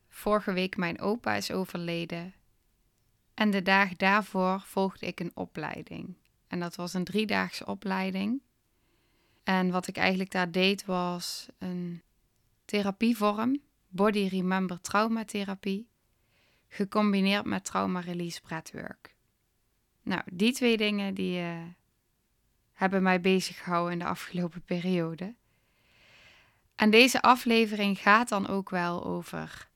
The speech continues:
rouw. Niet alleen over rouw, maar ook over liefde. Want het allermoeilijkste van liefhebben is afscheid nemen van iets of iemand waarvan je houdt.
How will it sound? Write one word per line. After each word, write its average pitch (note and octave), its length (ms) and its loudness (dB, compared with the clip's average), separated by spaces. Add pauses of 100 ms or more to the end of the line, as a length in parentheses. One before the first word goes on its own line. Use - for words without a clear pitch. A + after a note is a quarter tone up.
(220)
rouw. F#3+ 580 8 (1160)
Niet A3 300 0
alleen G3 300 0
over F3+ 220 -6
rouw, F3+ 320 4
maar F#3 180 -2
ook F#3+ 220 -6
over E3+ 220 -6
liefde. F#3 500 -4 (1600)
Want G#3 160 2
het G3 160 -6 (140)
allermoeilijkste A#3 1000 6
van F#3+ 220 -4
liefhebben F#3 840 -4 (200)
is G3+ 280 -4
afscheid G#3 580 2
nemen F#3+ 360 0
van F3+ 280 -8
iets G#3 300 -6
of F#3 140 -8
iemand G#3 380 -2
waarvan F#3 360 -4
je F3 80 -2
houdt. - 640 -2